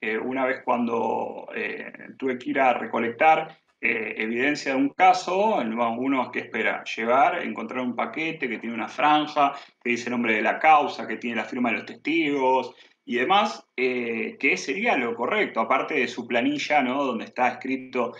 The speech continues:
eh, quién es el custodio de esos elementos, por eso se llama cadena de custodia, porque nos permite saber quién fue el custodio de esos elementos en un tiempo determinado,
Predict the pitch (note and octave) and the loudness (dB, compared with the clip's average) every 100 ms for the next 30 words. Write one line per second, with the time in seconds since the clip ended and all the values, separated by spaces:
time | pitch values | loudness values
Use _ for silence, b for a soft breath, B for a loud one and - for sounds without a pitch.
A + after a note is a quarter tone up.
0 | B - G#2 G2 C#3 C#3+ C#3 A#2 A2+ - | B -6 -6 -2 2 2 0 -6 -8 -6
1 | E3+ F3 D3 C3 B2+ B2 A#2 C#3+ E3 - | 0 0 2 0 -2 -6 -6 -4 -6 -8
2 | D4 B2 - A#2 A#2 A2 A2+ A2 A2+ A#2+ | -8 -6 -6 -6 -6 -4 -2 -2 -4 -4
3 | A#2+ - G3 F#3+ B2 A2 G#2+ G#2 A2+ C3 | -10 -4 2 4 2 0 -6 -8 -4 -2
4 | C3+ - B2 C#3+ - B B - D3 D3 | -2 -2 0 0 0 B B -4 -2 0
5 | E3 D3+ C3 - G3 F3+ D#3 D3 D3+ D3+ | -2 -2 -4 -2 2 2 0 -4 -6 -4
6 | F3 F3 G3 G3 C3 B2+ C3 A#2+ C3+ C3 | -4 -4 -6 -6 -6 -2 -2 0 0 2
7 | A#2 A#2 A#2 E3+ G3 A#2+ - F2 - | 0 0 0 4 4 4 0 -6 -8